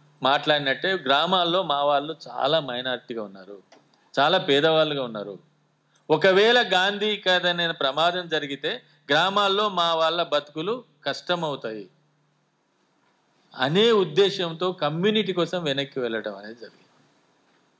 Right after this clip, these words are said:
ఆ తర్వాత అంబేద్కర్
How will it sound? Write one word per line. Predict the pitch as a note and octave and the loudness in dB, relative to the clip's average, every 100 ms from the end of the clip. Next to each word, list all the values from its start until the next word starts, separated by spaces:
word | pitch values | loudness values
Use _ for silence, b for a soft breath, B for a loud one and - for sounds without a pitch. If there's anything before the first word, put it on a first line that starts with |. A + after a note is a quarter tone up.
| _ _ _ _ _ _ _ _ _ _ _ _ _ _ _ _ - | _ _ _ _ _ _ _ _ _ _ _ _ _ _ _ _ -2
ఆ | C#3 D3 | 0 2
తర్వాత | - A2 D3 G3 F#3+ | 0 -2 2 0 0
అంబేద్కర్ | D3 C#3 D3 D#3 D#3 C3+ B2+ | -2 -2 -2 -2 -2 -4 -4